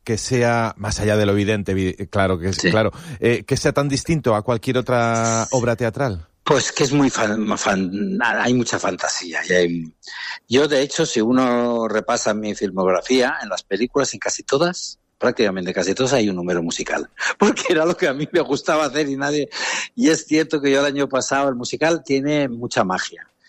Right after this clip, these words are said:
Speaker 2: y el año pasado yo estaba en el Teatro La Latina, donde estoy ahora, estaba con un espectáculo con Loles León,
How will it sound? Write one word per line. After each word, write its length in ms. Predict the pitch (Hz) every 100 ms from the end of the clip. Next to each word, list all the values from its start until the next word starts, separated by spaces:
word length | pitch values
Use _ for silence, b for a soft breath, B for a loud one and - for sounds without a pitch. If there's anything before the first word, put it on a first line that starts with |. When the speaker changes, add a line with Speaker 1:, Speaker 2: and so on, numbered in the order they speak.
| b _ -
Speaker 2:
y 120 | 113
el 60 | 117
año 220 | 123 127
pasado 400 | 127 - 127 123
yo 80 | 120
estaba 300 | - 113 113
en 60 |
el 140 | 101 92
Teatro 360 | 101 98 98
La 120 | 92 87
Latina, 260 | - 123
donde 260 | 139 92 -
estoy 240 | - 98 95
ahora, 200 | 107 120
estaba 300 | - 92 95
con 120 | 95
un 140 | 92
espectáculo 640 | - - 85 90 87 90 85
con 140 | 85
Loles 260 | 87 85 -
León, 260 | 110 156